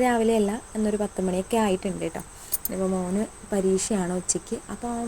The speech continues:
വരുമ്പോഴേക്കും നമുക്ക് തിരിച്ചെത്തും വേണം, മൂന്ന് മണി മൂന്നര ആകുമ്പോഴേക്കൊക്കെ തിരിച്ചെത്തണം, ആ ഒരു പ്ലാനിങ്ങിലാണ് കേട്ടോ. ഉം, അപ്പോൾ അവനെയൊക്കെ പറഞ്ഞു വിട്ടതിന് ശേഷമാണ് കേട്ടോ ഞങ്ങൾ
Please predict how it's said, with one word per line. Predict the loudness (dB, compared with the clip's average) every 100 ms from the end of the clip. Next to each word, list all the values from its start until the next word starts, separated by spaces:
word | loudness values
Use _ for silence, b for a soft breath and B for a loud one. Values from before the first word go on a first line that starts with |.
| 0
വരുമ്പോഴേക്കും | 2 0 2 0
നമുക്ക് | 2 2
തിരിച്ചെത്തും | 2 2 2 2 0
വേണം, | -2 -8 -6 -4
മൂന്ന് | 0 0
മണി | 0 0
മൂന്നര | 0 0
ആകുമ്പോഴേക്കൊക്കെ | -2 -4 -10 -8 -4 -4
തിരിച്ചെത്തണം, | 2 0 2 -4 -6 B B B -4
ആ | 0
ഒരു | 2
പ്ലാനിങ്ങിലാണ് | 2 2 2 2 2 0 -4
കേട്ടോ. | -4 -8 -8 B B B -4
ഉം, | 0 0 -2 -4
അപ്പോൾ | -4 0
അവനെയൊക്കെ | 0 0 -2 0
പറഞ്ഞു | 0 2 0
വിട്ടതിന് | 2 2 2 2
ശേഷമാണ് | 0 0 -2 -4 -4
കേട്ടോ | -6 -6
ഞങ്ങൾ | -4 -4